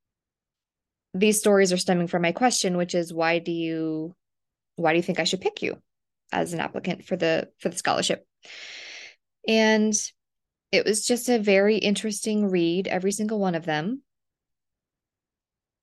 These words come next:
And there was a common theme across all the applications, which is essentially putting yourself on the back burner.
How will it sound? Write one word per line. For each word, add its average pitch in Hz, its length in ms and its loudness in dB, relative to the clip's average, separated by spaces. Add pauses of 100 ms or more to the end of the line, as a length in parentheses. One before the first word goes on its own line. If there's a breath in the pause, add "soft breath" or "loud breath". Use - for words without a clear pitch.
(140)
And 196 500 2 (360)
there 208 140 4
was 208 140 4
a 214 60 2
common 233 320 -2
theme 175 600 -2
across 185 380 0
all 180 160 4
the 180 140 2
applications, 175 920 -4 (840 soft breath)
which 196 340 4
is 190 480 6
essentially 233 800 0 (600)
putting 214 240 -4
yourself 196 420 -2
on 185 80 -2
the 170 60 0
back 175 260 -4
burner. - 400 -6